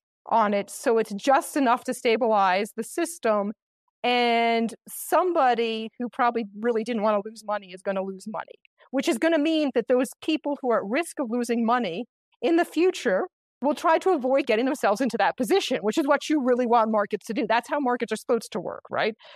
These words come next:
They're supposed to be taking proactive measures to make sure you're not going to be in part of one of these selling cycles, because it's actually the individual actors in markets who are supposed to be bearing the losses,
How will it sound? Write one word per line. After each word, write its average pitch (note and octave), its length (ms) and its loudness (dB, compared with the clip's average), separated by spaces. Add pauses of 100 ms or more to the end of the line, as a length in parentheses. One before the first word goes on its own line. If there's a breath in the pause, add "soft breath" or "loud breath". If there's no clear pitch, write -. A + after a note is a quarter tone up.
They're A#3+ 120 2
supposed - 580 -4
to D4 60 -6
be A3 320 -8 (180 loud breath)
taking B3 380 0
proactive A#3 880 0
measures G#3 460 -2
to A3+ 80 -4
make G#3+ 200 -2
sure A3+ 220 -2
you're A3+ 240 -4
not A#3+ 500 0
going G3+ 300 -2
to F#3 80 -8
be F3+ 160 -6
in F3+ 100 -8
part E3+ 260 -2
of F3+ 140 -6
one F#3 180 -4
of F3+ 140 -6
these F#3 300 -6 (200 loud breath)
selling G#3 440 0
cycles, F#3 600 -2 (240 soft breath)
because C4 360 -2
it's C#4+ 100 -4 (140)
actually C4+ 560 -2
the A#3+ 140 -4
individual A#3 520 -2
actors A3+ 320 -2
in G#3+ 140 -4
markets A#3+ 420 -2
who A#3 60 -4
are A#3 60 -2
supposed A3+ 280 -4
to - 80 -20
be A3+ 80 -6
bearing F#3+ 300 -2
the F#3+ 80 -4
losses, - 560 -6